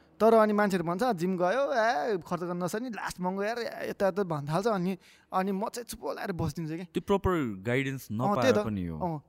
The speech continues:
Speaker 1: हो, त्यही भएर म खास बिगिनरलाई त्यही भन्छु, "तिमीहरू
Speaker 2: उम्।
Speaker 1: काहीँ जिम जान्छौ भने मैसँग आउनुपर्छ" भने छैन,
Speaker 2: हो।
Speaker 1: टिबिडब्ल्यू मै आउनुपर्छ भने छैन,
Speaker 2: उम्।
Speaker 1: काहीँ जहाँसुकै जाऊ, होइन?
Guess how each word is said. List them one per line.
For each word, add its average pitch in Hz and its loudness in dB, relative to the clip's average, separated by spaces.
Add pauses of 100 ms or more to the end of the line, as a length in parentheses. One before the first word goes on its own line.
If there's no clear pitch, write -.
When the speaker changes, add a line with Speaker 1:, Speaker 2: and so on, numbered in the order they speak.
Speaker 1:
हो, 185 4
त्यही 277 0
भएर 202 4
म 214 0
खास 202 -8
बिगिनरलाई 180 -4
त्यही 220 -6
भन्छु, 160 -8 (340)
"तिमीहरू 208 0
Speaker 2:
उम्। 185 -2
Speaker 1:
काहीँ 196 -6
जिम 190 -4
जान्छौ 180 -4
भने 151 -6
मैसँग 214 -4
आउनुपर्छ" 196 -6
भने 160 -10
छैन, 156 -6 (360)
Speaker 2:
हो। 90 -8
Speaker 1:
टिबिडब्ल्यू 254 -2
मै 240 0
आउनुपर्छ 226 2
भने 185 -2
छैन, 160 -4
Speaker 2:
उम्। 92 -10
Speaker 1:
काहीँ 240 4
जहाँसुकै 226 2
जाऊ, 196 4
होइन? 185 2